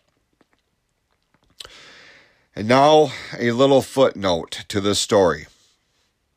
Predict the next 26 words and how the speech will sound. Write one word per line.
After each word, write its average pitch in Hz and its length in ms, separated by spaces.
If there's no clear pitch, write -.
We 127 200
all 143 200
send 135 480
th-, 131 120
thousands 127 500
of 107 160
jokes 110 440
through 107 420
email 107 420
without 101 340
a 95 80
second 90 400
thought. 85 480
But 123 100
when 139 160
it 135 100
comes 160 320
to, - 200
to 143 140
sending 139 380
messages 120 540
about 107 280
life 123 280
choices, 110 540
people 113 400
hesitate. 87 720